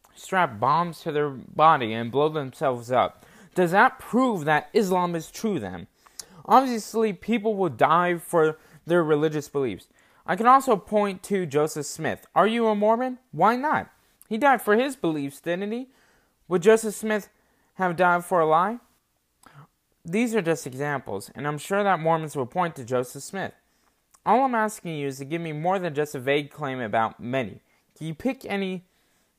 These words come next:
uh, of those supposed many disciples and apostles and actually make your case? Or is that all you've just, all you, you've got? Just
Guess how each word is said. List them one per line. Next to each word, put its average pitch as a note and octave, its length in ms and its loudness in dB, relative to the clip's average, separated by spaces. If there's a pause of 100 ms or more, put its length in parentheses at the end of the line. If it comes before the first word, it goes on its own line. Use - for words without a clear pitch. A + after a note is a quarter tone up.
(140)
uh, D#3+ 480 4
of C#3+ 200 -2
those D#3 200 2
supposed D3 640 -2 (300)
many D3 280 -4
disciples B2 800 -4
and B2+ 140 -4
apostles A2 560 -8 (340)
and C#3 240 -8
actually D#3+ 440 -4
make C3+ 240 -8
your C#3 80 -12
case? C#3 320 -4 (480)
Or F#3 540 0 (420)
is E3 160 -10
that F3+ 340 0 (140)
all E3+ 320 4
you've C#3+ 260 -4
just, B2+ 400 -4 (340)
all D3 220 0
you, C#3 260 -8 (300)
you've B2+ 320 -6
got? A2+ 420 -2
Just C3 320 -4